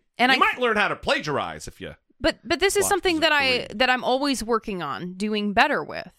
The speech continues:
Speaker 1: is knowing my limitations, not being afraid to state them, not being afraid to admit them, and letting it guide me right?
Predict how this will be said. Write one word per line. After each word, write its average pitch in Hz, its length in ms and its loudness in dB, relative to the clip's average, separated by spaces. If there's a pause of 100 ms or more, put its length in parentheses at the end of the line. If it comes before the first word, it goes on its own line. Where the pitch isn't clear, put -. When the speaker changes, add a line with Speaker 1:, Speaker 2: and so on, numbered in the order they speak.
(120)
Speaker 1:
is 196 180 -4
knowing 214 340 0
my 262 140 4
limitations, 180 1040 -4
not 165 380 -2
being 247 180 -2
afraid 269 380 -2
to 269 40 -8
state - 360 -6
them, 160 500 -6
not 175 300 0
being 269 180 -2
afraid 262 300 -2
to 269 100 -2
admit 214 380 -6
them, 143 400 -8 (500)
and 214 260 0
letting 240 520 0
it 190 240 -6
guide 202 480 2
me 135 420 -12 (260)
right? 180 320 0